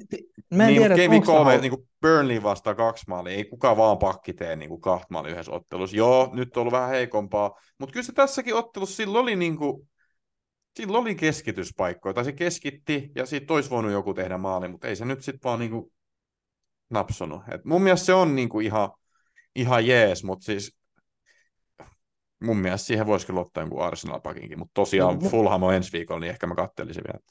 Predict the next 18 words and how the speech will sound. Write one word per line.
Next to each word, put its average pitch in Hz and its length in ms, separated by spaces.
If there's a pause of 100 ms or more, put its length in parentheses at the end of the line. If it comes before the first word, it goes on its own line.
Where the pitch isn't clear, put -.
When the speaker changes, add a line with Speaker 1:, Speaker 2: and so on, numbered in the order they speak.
(400)
Speaker 1:
No 139 100
kun 147 120
mun 202 140
mielestä 170 340
toi 175 180
Burnley-peli, 156 640
se 123 100
oli 139 120
vaan 139 220
anomalia. 104 640 (380)
Kun 127 80
katsoo 151 420
näitä 127 280
tota, 120 460 (600)
niinku 120 400 (640)
X - 140
G - 60
I, 98 520